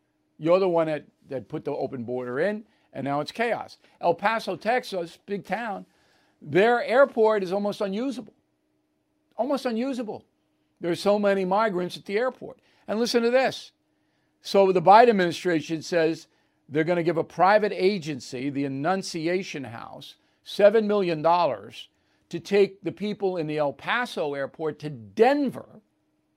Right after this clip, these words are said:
to Denver's airport, so they can fly out of there because El Paso can't handle it and Denver's much bigger.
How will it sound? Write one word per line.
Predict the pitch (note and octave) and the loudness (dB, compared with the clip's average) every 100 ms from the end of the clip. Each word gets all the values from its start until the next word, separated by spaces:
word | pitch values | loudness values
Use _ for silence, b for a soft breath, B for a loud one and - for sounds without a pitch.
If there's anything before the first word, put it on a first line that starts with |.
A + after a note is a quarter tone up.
| _ _ _ _ _ _ _ | _ _ _ _ _ _ _
to | - | -6
Denver's | C#3 F#3 A#3 A#3 G#3+ B2+ | 2 4 4 4 0 2
airport, | C#3+ A2+ - C3+ - - _ _ _ _ | -4 -6 -14 -16 -16 -18 _ _ _ _
so | D#3+ E3 | 0 2
they | E3+ | 2
can | E3+ | -2
fly | D3 - E3+ F3+ F3+ | -8 -4 2 2 2
out | F3 E3+ | 2 0
of | F3 | 0
there | A3 C4 G#3 | 0 4 4
because | F3+ D#3 F3 E3+ | 2 -4 -6 -4
El | E3+ | -6
Paso | E3 E3+ D#3 E3+ | -4 -8 -8 -12
can't | E3+ E3+ E3+ | -12 -12 -10
handle | A3+ C4+ F3 | -8 -6 0
it | E3 | 0
and | E3 D3 | 0 -4
Denver's | D3+ D3+ D3 | -4 -4 -10
much | A#2+ C#3 - | -12 -14 -12
bigger. | F#3+ E3+ - | -12 -12 -16